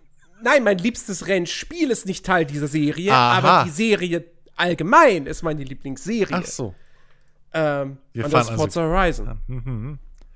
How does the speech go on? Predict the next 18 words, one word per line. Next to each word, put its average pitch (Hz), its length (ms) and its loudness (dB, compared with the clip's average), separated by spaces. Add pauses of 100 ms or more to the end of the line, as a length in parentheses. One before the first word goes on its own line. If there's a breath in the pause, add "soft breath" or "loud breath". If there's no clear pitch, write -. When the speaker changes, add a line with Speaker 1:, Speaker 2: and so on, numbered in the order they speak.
(260)
Speaker 1:
Also 175 200 4
Forza 196 280 0
Horizon 151 260 2
vier 170 500 -4
haben 123 160 -8
wir 123 60 -10
hier 127 280 -10
auf - 120 -18
Platz - 200 -16
sechs. - 320 -16 (720 soft breath)
Ähm, 143 540 -2 (800)
ich 156 180 -4
liebe 233 200 4
die 240 100 0
Reihe. 220 440 2 (680)
Forza 214 320 0
Horizon 190 280 2
vier, 233 540 2